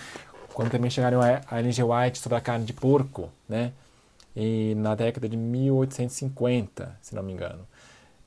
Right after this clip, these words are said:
Ela falou, Não, É, nessa questão, não. Depois foi revelado a ele, teve a sua hora de trazer essa mensagem de saúde. Mil oitocentos e sessenta e três, então, a visão de saúde e parar de comer carne de porco.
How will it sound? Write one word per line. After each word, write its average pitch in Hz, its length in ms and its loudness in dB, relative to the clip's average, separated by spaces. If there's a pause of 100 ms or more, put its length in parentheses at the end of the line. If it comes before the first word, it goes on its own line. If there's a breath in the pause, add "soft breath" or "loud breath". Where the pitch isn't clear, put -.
(500)
Ela 113 240 2
falou, 151 520 4 (240)
Não, 123 640 0 (440 loud breath)
É, 113 140 -6 (160)
nessa 113 320 -2
questão, 135 400 0
não. 131 240 2
Depois 127 420 4
foi 143 100 4
revelado 120 480 4
a 120 80 6
ele, 131 140 4
teve 170 480 6
a 156 60 4
sua 143 260 4
hora 120 340 8
de 131 120 -2
trazer 123 360 2
essa 113 200 0
mensagem 113 400 0
de 110 80 -4
saúde. 107 500 0 (340 loud breath)
Mil 117 160 2
oitocentos 123 300 0
e 156 40 0
sessenta 127 240 -2
e - 20 0
três, 131 340 6
então, 120 180 0
a 117 40 0
visão 104 260 0
de 113 80 -4
saúde 143 540 2 (280 loud breath)
e 135 80 -6
parar 123 280 2
de - 100 -6
comer 131 160 2
carne 123 220 2
de 127 80 0
porco. 117 580 2